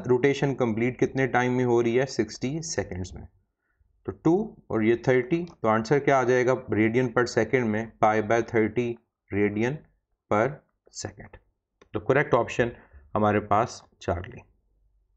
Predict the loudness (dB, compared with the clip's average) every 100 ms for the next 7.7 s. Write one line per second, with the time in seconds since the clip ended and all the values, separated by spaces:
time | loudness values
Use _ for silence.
0 | _ _ _ _ _ _ _ _ -20 _
1 | _ _ _ _ -2 -2 2 2 4 2
2 | 2 4 2 0 -6 -20 _ _ _ _
3 | _ _ _ _ _ _ _ _ -4 -2
4 | 2 2 4 2 2 2 2 2 2 4
5 | 2 2 2 0 2 2 2 0 0 0
6 | 0 0 2 0 0 0 2 2 2 0
7 | 0 0 0 -4 -2 0 0